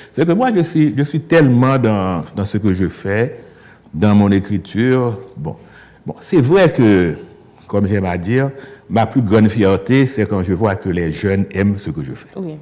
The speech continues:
Speaker 1: Moi, je le dis toujours, ma plus grande fierté, ce sont par exemple les recueils que j'ai, que j'ai dirigés
Speaker 2: Mhm.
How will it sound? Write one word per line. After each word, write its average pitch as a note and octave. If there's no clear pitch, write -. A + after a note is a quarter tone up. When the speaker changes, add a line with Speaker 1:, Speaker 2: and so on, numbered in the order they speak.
Speaker 1:
Moi, F2+
je G2+
le F#2+
dis F2
toujours, G2+
ma A2
plus A2+
grande F#2+
fierté, A2
ce G2
sont F#2+
par F2+
exemple F2
les F2+
recueils F#2+
que F2
j'ai, E2
que F#2+
j'ai F#2
dirigés F#2+
Speaker 2:
Mhm. G#3+